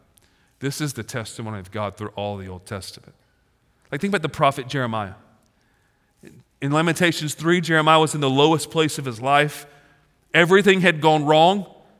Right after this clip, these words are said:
but from the pit of despair, he wrote in Jeremiah three twenty-two that the steadfast love of the Lord never ceases. His mercies never come to an end. They are new every morning. Great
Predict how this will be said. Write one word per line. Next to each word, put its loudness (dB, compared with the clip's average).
but -4
from 2
the 6
pit 4
of 2
despair, 2
he -2
wrote 2
in -10
Jeremiah 2
three -2
twenty-two -4
that -2
the -2
steadfast 0
love 2
of -8
the -8
Lord 0
never 0
ceases. -8
His 0
mercies 2
never 4
come 0
to 2
an -2
end. 0
They 6
are 6
new 2
every 4
morning. 0
Great 0